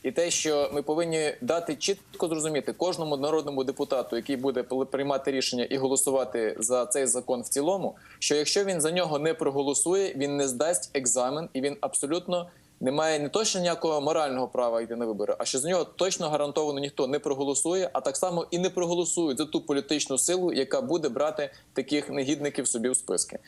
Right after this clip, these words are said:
Тому що це ті люди, які хочуть зберегти цю систему корупційну, хочуть її законсервувати і взагалі нічого не змінювати. Це перше. І друге. Дуже важлива, е, річ те, що велика кількість людей сьогодні приїхала під парламент.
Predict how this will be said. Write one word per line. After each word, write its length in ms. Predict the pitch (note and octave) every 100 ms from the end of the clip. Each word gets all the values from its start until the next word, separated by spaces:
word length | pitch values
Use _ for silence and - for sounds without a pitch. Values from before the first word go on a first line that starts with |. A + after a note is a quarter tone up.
| -
Тому 180 | - E3+
що 160 | E3 D3+
це 140 | E3
ті 160 | - F3
люди, 260 | G#3+ F3
які 180 | C#3+ D#3+
хочуть 340 | - E3+ D#3+
зберегти 420 | B2 C3 D3 - E3+
цю 120 | F3
систему 520 | F3 E3+ F#3 F#3 F3+
корупційну, 560 | F3+ F3 - F#3 F3 D3
хочуть 380 | E3 D#3 C#3+
її 280 | D#3 D3+ C3+
законсервувати 880 | D3+ D#3+ D3+ C#3+ C3+ C#3 E3+ F3+ E3+ -
і 100 | C3+
взагалі 320 | C3 C#3 E3
нічого 300 | C#3+ C#3+ C3
не 100 | B2
змінювати. 420 | A2+ F#2+ F2 E2+ - - - - -
Це 120 | - -
перше. 360 | D3+ A#2 - C3
І 60 |
друге. 360 | F#3 D#3+ A2 - - - - -
Дуже 320 | B2+ A3 G3
важлива, 720 | F3 D#3+ E3+ E3 D#3 C3+ C3 -
е, 320 | C3+ C3+ C3
річ 240 | D#3 G3+ -
те, 220 | - F#3
що 420 | - E3 D3 C3+ -
велика 480 | A#2+ D3 F3 E3
кількість 340 | D3 D#3 D3 C#3+
людей 220 | C#3+ D3+
сьогодні 640 | - D3+ - - - - C#3+
приїхала 460 | - D#3 D3+ B2+ A#2
під 160 | A#2+
парламент. 420 | - B2+ D3+ F#3